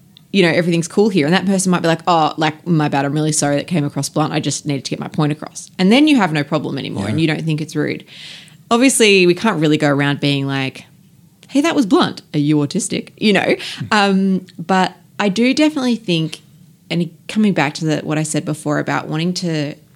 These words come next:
Speaker 1: to shift societal sort of expectations and norms around things like communication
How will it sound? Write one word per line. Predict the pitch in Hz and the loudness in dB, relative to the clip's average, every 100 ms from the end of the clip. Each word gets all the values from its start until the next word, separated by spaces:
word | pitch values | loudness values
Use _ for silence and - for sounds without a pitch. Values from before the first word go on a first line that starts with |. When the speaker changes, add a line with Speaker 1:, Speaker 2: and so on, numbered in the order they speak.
| _ - | _ -10
Speaker 1:
to | 170 | -6
shift | - - - 160 156 - - | -4 -4 -2 -2 -4 -10 -14
societal | - 170 - 151 147 147 160 139 - | -8 -8 -4 0 0 -2 -4 -4 -6
sort | - - 165 | -10 -8 -8
of | - | -4
expectations | 160 - 160 - 165 151 170 160 | -4 -4 -6 -4 -2 -2 -2 -4
and | 156 151 | -2 -2
norms | 151 151 151 | -2 -2 -4
around | 151 151 151 196 | -4 -2 -2 -2
things | 247 247 233 | -2 -2 -2
like | 202 - | -4 -6
communication | - 196 190 208 190 185 190 185 185 | -4 -2 -2 -2 -2 -2 -2 -2 -2